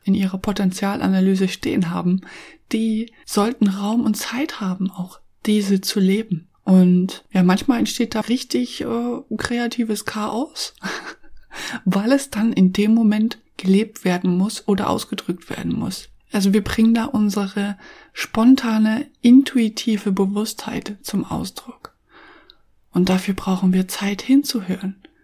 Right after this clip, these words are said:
Dafür brauchen wir Stille, dafür brauchen wir Raum, dafür brauchen wir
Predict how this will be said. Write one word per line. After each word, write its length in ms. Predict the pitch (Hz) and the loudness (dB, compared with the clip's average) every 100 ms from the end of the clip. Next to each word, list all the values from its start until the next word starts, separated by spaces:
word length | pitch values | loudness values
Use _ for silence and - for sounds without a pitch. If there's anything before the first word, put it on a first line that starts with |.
| _ _ - | _ _ -6
Dafür 200 | 185 185 | -2 -2
brauchen 360 | 180 180 175 175 | -2 -6 -4 -6
wir 100 | 180 | -6
Stille, 540 | - 220 220 196 220 - | 2 4 4 0 -4 -12
dafür 240 | 190 165 | -10 -10
brauchen 420 | - - 190 185 | -10 -10 -6 -4
wir 80 | 180 | -4
Raum, 480 | 180 175 190 196 190 - - - | -4 0 2 0 -2 -14 -20 -12
dafür 240 | 190 185 | -4 -4
brauchen 420 | 180 185 202 220 | -2 -2 0 0
wir 100 | 208 | 0